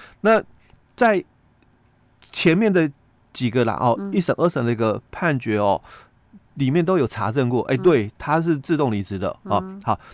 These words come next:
Speaker 1: 那这个是事实，两造哦，已经合法终止劳动契约了哦。
Speaker 2: 嗯。
Speaker 1: 好，那所以这个上诉人哦，已经没有再给付工资的一个义务哦，那被上诉人就劳工哦，
Speaker 2: 嗯。
Speaker 1: 也没有这个受领这个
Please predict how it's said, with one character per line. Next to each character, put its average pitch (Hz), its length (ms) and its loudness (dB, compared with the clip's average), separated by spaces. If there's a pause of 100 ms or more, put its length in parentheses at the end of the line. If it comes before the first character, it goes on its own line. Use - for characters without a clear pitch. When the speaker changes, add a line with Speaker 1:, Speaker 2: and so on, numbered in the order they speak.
Speaker 1:
那 180 100 2
这 196 100 2
个 180 100 6
是 170 120 0
事 160 180 0
实， 113 160 -4
两 117 180 0
造 160 160 4
哦， 120 260 2 (200)
已 127 180 -4
经 160 240 2
合 135 260 -2
法 131 220 0
终 143 200 -2
止 123 100 -6
劳 92 140 -4
动 107 120 -2
契 107 200 -8
约 104 120 -2
了 107 80 0
哦。 98 220 2
Speaker 2:
嗯。 208 260 -10
Speaker 1:
好， 151 160 2 (280)
那 208 160 4
所 214 180 0
以 165 320 -2 (640)
这 214 140 4
个 180 220 4 (640)
上 226 240 2
诉 220 160 0
人 170 120 4
哦， 151 220 2
已 170 180 0
经 220 220 -2
没 202 240 0
有 202 140 4
再 202 180 2
给 147 160 -2
付 180 220 2 (100)
工 202 260 4
资 196 200 -2
的 180 120 2
一 - 40 0
个 147 160 0 (120)
义 190 420 -2
务 175 260 2
哦， 120 240 2
那 175 160 2 (520)
被 185 360 6 (280)
上 196 220 2
诉 185 100 2
人 147 80 4
就 156 80 0
劳 127 160 2
工 151 320 0
哦， 120 160 -2
Speaker 2:
嗯。 180 220 -12
Speaker 1:
也 151 160 2
没 147 140 -2
有 202 180 2
这 185 120 -4
个 156 160 2
受 208 240 0
领 135 180 0
这 143 120 -6
个 131 500 2